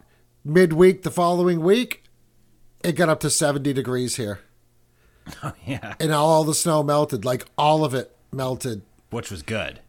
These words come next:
Speaker 1: Yeah, which was good, except for, uh, I didn't have a white Christmas last year.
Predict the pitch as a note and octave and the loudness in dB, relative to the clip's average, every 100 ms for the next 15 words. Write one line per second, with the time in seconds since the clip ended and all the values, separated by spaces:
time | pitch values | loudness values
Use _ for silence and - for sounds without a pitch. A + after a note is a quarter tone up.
0 | _ _ E3 D3+ A3+ A#3+ F3 F3 F3+ C3+ | _ _ 0 4 6 6 4 4 2 2
1 | A#3 D#4+ A#3 - F#3+ D#3+ F#3+ F3 D#3+ D3+ | 0 2 2 2 2 2 0 4 4 2
2 | - - - - - D3+ C3+ B2+ C3+ C3+ | -2 -20 -20 -12 -4 -2 0 0 0 2
3 | D#3+ D#3 F3+ E3+ F#3 D#3 G3+ G3 G3+ F#3+ | 2 2 0 0 -2 -2 -4 -2 -4 -4
4 | G#3 A#3 - F3 E3+ | -6 -6 -2 -4 -4